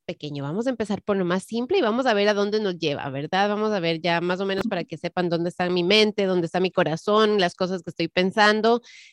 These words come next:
y por qué la invité este día, ¿verdad? Su nombre es Karina Soto Pérez. Ella es la vicepresidenta de la Asociación Estudiantil aquí en Howard Community College.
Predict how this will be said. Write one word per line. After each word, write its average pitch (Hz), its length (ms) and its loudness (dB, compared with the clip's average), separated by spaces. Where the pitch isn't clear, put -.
y 220 120 -4
por 208 200 0
qué 220 140 2
la 214 100 2
invité 175 560 -2
este 165 220 -4
día, 147 240 -4
¿verdad? 151 340 -2
Su 240 120 -4
nombre 233 220 0
es 277 100 -4
Karina 214 420 -2
Soto 214 340 -6
Pérez. 156 420 -4
Ella 202 320 0
es 185 220 0
la 190 120 -2
vicepresidenta 175 840 -2
de 185 100 2
la 165 60 -2
Asociación 160 500 -4
Estudiantil 175 600 0
aquí 170 260 -2
en 160 80 -2
Howard 160 300 2
Community 156 420 -4
College. 254 640 4